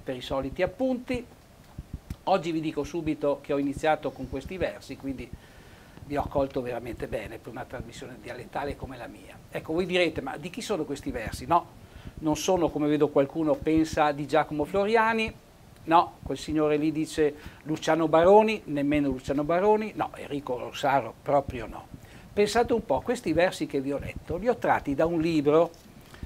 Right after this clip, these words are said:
Voi sapete che ogni tanto mi piace andare a cercare questi libri, prodotti, pensate un po', in occasione di un concorso scolastico nel millenovecentoottantasei ottantasette, quindi trenta anni fa.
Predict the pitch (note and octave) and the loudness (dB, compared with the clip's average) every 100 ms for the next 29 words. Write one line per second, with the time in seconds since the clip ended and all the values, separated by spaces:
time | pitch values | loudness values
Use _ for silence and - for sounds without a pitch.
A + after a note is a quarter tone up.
0 | - - D#3+ D#3+ C#3+ E3 D3 D3+ D3 D3+ | -10 0 4 4 4 0 0 0 4 6
1 | D3+ D3+ C#3 C#3 D3+ - C#3 D3+ C#3+ D3 | 6 6 2 4 4 4 4 6 4 2
2 | B2+ D3 C#3 C3+ D#3 C3+ C3+ D3+ D3 A3+ | 2 4 4 2 -2 -2 -2 -4 -4 -2
3 | C4+ D3 G#2 - G#3+ D#3 - D#3+ B3+ - | 0 -2 -6 -10 -10 -8 -6 -4 -6 -6
4 | - - - - - - F#3 G#3 A#3 F#3+ | -10 -12 -20 -20 -18 -10 -2 0 2 2
5 | G3+ F3 E3 F#3 - F#3 F3+ G3+ D#3 - | 2 0 -4 -4 -2 -2 2 2 2 0
6 | C#3 - E3+ C#3+ - - D3+ G3 B3 - | -8 -2 2 2 0 -8 -4 -2 -2 -4
7 | - - - - - - - - - F#3+ | -14 -18 -20 -20 -20 -20 -20 -20 -12 -2
8 | G3+ G3+ A3 E3+ F3+ F#3+ F#3+ C3+ A2 D#3 | 0 2 2 4 4 4 2 -2 -2 -2
9 | D#3 G#3+ G#3+ G#3+ B3+ - C4+ C#4 A3+ G#3 | 4 6 4 4 0 4 6 6 4 2
10 | - F#3+ - D#3 D3+ D3 B2+ A2 C#3 - | -2 0 2 2 2 -2 -4 -6 -8 -4
11 | G#3+ F3+ E3 - - - - - - G3+ | -4 -2 -4 -6 -18 -20 -20 -10 4 4
12 | F#3+ - C#3 C3+ C3 C3 | 4 0 0 0 -6 -10